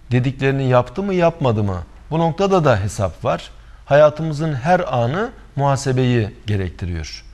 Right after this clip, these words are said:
Ayet-i kerimedeki Cenab-ı Hak'la alakalı "La yus'elu amma yef'al", o yaptığından mesul değildir. Ee, tam bir hakimiyeti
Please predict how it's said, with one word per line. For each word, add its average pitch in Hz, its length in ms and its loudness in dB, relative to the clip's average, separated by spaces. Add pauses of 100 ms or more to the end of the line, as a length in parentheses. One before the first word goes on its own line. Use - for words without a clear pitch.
(920)
Ayet-i 175 360 4
kerimedeki 165 760 0
Cenab-ı 156 380 4
Hak'la 147 220 2
alakalı 135 600 2 (420)
"La 127 160 4
yus'elu 147 420 -2
amma 135 280 0
yef'al", 131 520 2 (260)
o 127 80 -2
yaptığından 131 600 0
mesul 120 460 -4
değildir. 131 640 0 (580)
Ee, 104 280 0 (100)
tam 165 280 0
bir 156 280 2 (200)
hakimiyeti 147 840 2